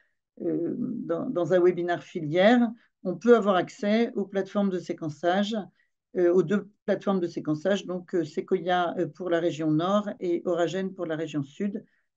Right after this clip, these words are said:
qui permet donc de faire un séquençage de génome, si possible, en trio. Alors justement, je vais vous rendre des résultats, euh, de, de ces deux plateformes, hein, que, euh,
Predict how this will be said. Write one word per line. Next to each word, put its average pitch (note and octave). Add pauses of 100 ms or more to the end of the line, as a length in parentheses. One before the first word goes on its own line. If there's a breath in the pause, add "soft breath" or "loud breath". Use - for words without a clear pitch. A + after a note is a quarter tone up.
(120)
qui -
permet F3+
donc F#3+
de D#3+
faire F#3+
un F3+
séquençage E3+
de D#3+
génome, E3
si -
possible, F#3
en G3+
trio. D3 (1300)
Alors F#3+
justement, B3+
je G3
vais A3+
vous G#3
rendre A#3+
des G#3+
résultats, G#3+
euh, E3 (720)
de, F#3
de E3
ces F3+
deux A#3
plateformes, A#3+
hein, G#3
que, F#3+
euh, E3+